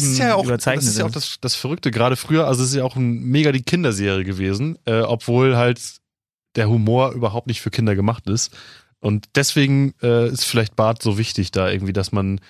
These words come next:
Speaker 1: dass man da schon quasi die neuen, die neuen Simpsons-Fans
Speaker 2: Also ich
Speaker 1: anzieht.
Speaker 2: find
Speaker 1: Dadurch, dass Bart halt so,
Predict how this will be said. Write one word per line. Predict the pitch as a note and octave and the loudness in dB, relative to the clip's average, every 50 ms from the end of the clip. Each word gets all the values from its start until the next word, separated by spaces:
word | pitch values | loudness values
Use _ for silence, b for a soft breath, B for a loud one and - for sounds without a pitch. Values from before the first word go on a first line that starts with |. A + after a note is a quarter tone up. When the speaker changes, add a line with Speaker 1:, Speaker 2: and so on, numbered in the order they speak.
| b b b b b | b b b b b
Speaker 1:
dass | - - - | -14 -4 -4
man | G#2 F#2 | 0 0
da | G#2+ G#2+ | 0 0
schon | - - C3 | 0 -2 -2
quasi | A2 - A#2 G#2+ G2 | -2 0 0 0 0
die | F#2+ G2+ | 0 0
neuen, | G2+ G2+ G#2 A2+ A2+ A2 | 0 2 2 2 2 0
die | G2+ G2+ | 0 -2
neuen | G2 G2 F#2+ G#2 A2 G#2+ | -2 -2 0 0 0 -2
Simpsons-Fans | - - B2+ B2+ A#2+ - F#2 F2 - - - F#2+ F2+ F#2 F#2 F#2 - | -2 -2 -4 -6 -4 -6 -6 -6 -6 -6 -4 -4 -4 -4 -4 -4 -2
Speaker 2:
Also | - A#2+ B2+ | 0 2 2
ich | D3 C#3 | 2 4
Speaker 1:
anzieht. | - F#3 F3+ | 2 2 2
Speaker 2:
find | E3+ - - | 2 2 0
Speaker 1:
Dadurch, | G#2+ G#2 A2+ - | 0 0 0 0
dass | - A2 - | -2 -2 -2
Bart | - - G#2+ G#2+ G2+ | 0 0 0 2 2
halt | A2 G2+ | 0 0
so, | G#2+ G2+ | 0 -4